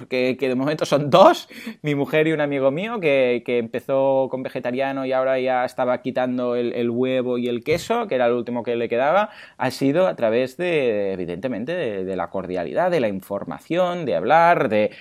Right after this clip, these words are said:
de seguir siendo amigos, etcétera. Y son los, los que me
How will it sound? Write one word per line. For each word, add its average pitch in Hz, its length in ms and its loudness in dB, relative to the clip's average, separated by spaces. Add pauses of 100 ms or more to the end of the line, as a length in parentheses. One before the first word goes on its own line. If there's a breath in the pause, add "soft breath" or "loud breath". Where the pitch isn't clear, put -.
(140 loud breath)
de 98 140 -2
seguir 113 440 2
siendo 113 380 2
amigos, 156 340 0
etcétera. 135 500 2 (240 loud breath)
Y - 100 -2
son 127 180 4
los, 147 260 4
los 131 200 2
que 131 100 0
me 113 320 0